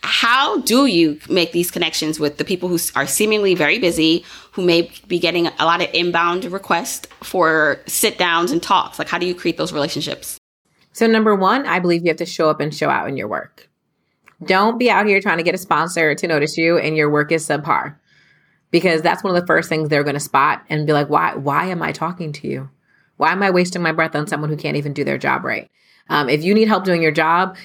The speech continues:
Speaker 2: you need to start with those teachers and those mentors to get you to a great level before you start activating with your sponsors. The biggest thing I like to do with sponsors is find out the rooms that they're in. What are the rooms that they're in, and how can I stand out in those rooms?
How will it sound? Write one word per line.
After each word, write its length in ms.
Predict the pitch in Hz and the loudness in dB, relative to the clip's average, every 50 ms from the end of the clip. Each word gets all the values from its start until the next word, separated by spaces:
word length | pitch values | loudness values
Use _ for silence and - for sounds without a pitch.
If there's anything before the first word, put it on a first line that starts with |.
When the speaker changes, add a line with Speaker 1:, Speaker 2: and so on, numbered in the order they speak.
| - _ | -18 _
Speaker 2:
you 120 | 170 175 | 0 4
need 120 | 202 214 190 | 4 4 4
to 80 | 175 | 2
start 220 | 175 - 175 160 160 | 2 0 0 2 2
with 120 | 160 156 | 0 0
those 160 | 143 139 139 | 0 -4 -4
teachers 480 | 143 - - 202 196 202 196 196 190 185 | -4 -4 -4 -2 0 2 2 2 2 2
and 160 | - 147 151 | 0 0 2
those 160 | 151 151 147 | 2 2 2
mentors 540 | 151 147 143 139 160 185 180 185 185 185 175 180 | 2 -2 -2 -2 0 0 2 2 2 2 0 -2
to 100 | - 151 | -8 -2
get 240 | 147 - 147 - | 0 0 0 0
you 120 | 156 165 156 | 0 -2 -2
to 140 | 151 - 156 | 0 0 -2
a 40 | 143 | 2
great 220 | 139 151 143 127 | 2 2 2 2
level 240 | 151 151 151 156 147 | 2 0 2 2 0
before 280 | 147 147 - - 156 160 | 0 -2 -2 2 2 2
you 60 | 151 | 2
start 220 | 151 - 151 - | 2 0 0 0
activating 440 | - 143 147 151 - 151 147 147 143 | 0 -2 -4 -2 0 2 2 2 0
with 120 | 143 143 | -2 -4
your 80 | 151 147 | -4 -6
sponsors. 640 | 147 - 147 131 135 147 - 185 196 214 214 - - _ _ _ _ _ _ _ _ _ _ | -4 -2 -2 -2 -2 -2 -2 0 2 2 0 -2 -8 _ _ _ _ _ _ _ _ _ _
The 80 | 202 | 0
biggest 300 | 190 220 269 - 370 359 | 0 0 0 2 0 0
thing 120 | - 233 190 | 0 0 0
I 80 | 156 | 2
like 180 | 156 156 160 160 | 2 0 0 -2
to 80 | - 160 | -2 0
do 100 | 156 151 | 0 0
with 100 | 147 147 | 0 0
sponsors 460 | - 156 147 143 147 - 151 139 - | 0 0 0 0 0 0 -2 0 0
is 160 | 151 147 - | -4 -6 -2
find 260 | - - 160 165 160 | -2 -2 -2 0 0
out 160 | 165 156 - | -2 -2 0
the 80 | - 151 | -2 -2
rooms 220 | 143 147 143 143 143 | -2 -2 -4 -4 -6
that 100 | - - | -8 -6
they're 160 | - 123 104 | -6 -6 -6
in. 300 | 85 - - - - - _ _ _ _ _ _ _ _ _ _ _ _ _ _ _ _ | -8 -10 -12 -14 -18 -18 _ _ _ _ _ _ _ _ _ _ _ _ _ _ _ _
What 200 | - 160 175 185 | -2 0 2 2
are 60 | 214 226 | 2 2
the 120 | 240 208 | 2 2
rooms 220 | 185 175 160 156 | 2 2 2 2
that 120 | 151 147 - | 0 0 0
they're 120 | 156 147 | 0 -2
in, 280 | 120 - 147 151 165 170 | 0 -2 -2 -2 -2 0
and 140 | 156 151 156 | -2 -2 -2
how 160 | 165 151 160 | -2 -2 -2
can 160 | 196 - 160 | -2 -2 -2
I 80 | 151 156 | -2 -2
stand 300 | - - 147 147 147 147 | -2 -2 -2 0 0 2
out 180 | 151 143 110 | 0 0 0
in 120 | 147 147 143 | -2 -2 -2
those 280 | 143 143 139 139 143 | -2 -2 -4 -4 -4
rooms? 340 | 147 - - - - - | -4 -4 -4 -4 -4 -8